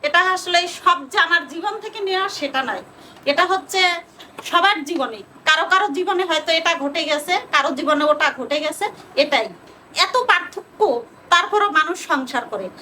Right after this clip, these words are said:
তাই যারা নতুন বিয়ে করেন তাদের বলবো, ভাই একটু ধৈর্য ধরে সংসার করুন, একটু ধৈর্য ধরে সংসার করুন। সবকিছু সহ্যের ফল, সবকিছু মিষ্টি হয়। আর যেটা করবেন, কি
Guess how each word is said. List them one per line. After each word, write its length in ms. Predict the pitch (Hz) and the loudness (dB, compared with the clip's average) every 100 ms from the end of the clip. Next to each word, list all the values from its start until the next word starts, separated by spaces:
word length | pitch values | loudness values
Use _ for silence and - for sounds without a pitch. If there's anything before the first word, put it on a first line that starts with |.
| - - | -8 0
তাই 220 | 285 302 | 2 2
যারা 220 | 320 311 | 2 2
নতুন 400 | 294 320 381 349 | 0 -4 -2 0
বিয়ে 240 | 330 330 330 | 0 0 0
করেন 380 | 339 381 330 240 - - | 0 0 -2 -8 -16 -4
তাদের 300 | - 277 277 277 | 2 2 2 -2
বলবো, 340 | 262 226 208 190 | -4 -6 -8 -2
ভাই 180 | 262 294 269 | 2 2 0
একটু 260 | 302 - 370 | -6 -4 -6
ধৈর্য 460 | 254 240 262 330 | -2 -2 0 0
ধরে 220 | 381 294 262 | 0 0 0
সংসার 420 | - 240 233 233 - | 0 -4 -2 -4 -4
করুন, 300 | 196 185 180 - - - - - | -6 -6 -10 -16 -20 -20 -20 -4
একটু 340 | 359 - - 466 480 | -4 -4 0 2 2
ধৈর্য 240 | 339 285 359 | 2 2 0
ধরে 220 | 392 370 330 | -2 0 0
সংসার 440 | 320 277 277 262 | -2 -2 -2 -4
করুন। 300 | - 214 202 - - - - - - | -4 -6 -6 -12 -20 -20 -20 -20 -12
সবকিছু 840 | - - 330 - 403 415 339 226 | -4 2 2 2 0 0 0 -6
সহ্যের 600 | - - 330 277 359 370 359 | -4 2 2 2 0 -2 2
ফল, 180 | 302 320 | 0 0
সবকিছু 520 | - 285 - 370 359 | -2 -6 -4 -4 2
মিষ্টি 380 | 285 320 - 320 | 0 0 -4 -4
হয়। 200 | 254 190 - - - - | -4 -4 -8 -18 -20 -2
আর 280 | 254 285 339 | 2 2 2
যেটা 260 | 415 440 427 | 0 2 2
করবেন, 440 | 415 440 381 247 185 - - - - - - - - - - - - - - - | 2 2 2 0 -4 -16 -20 -20 -20 -20 -20 -20 -20 -20 -20 -20 -20 -20 -20 -2
কি 120 | 381 | 4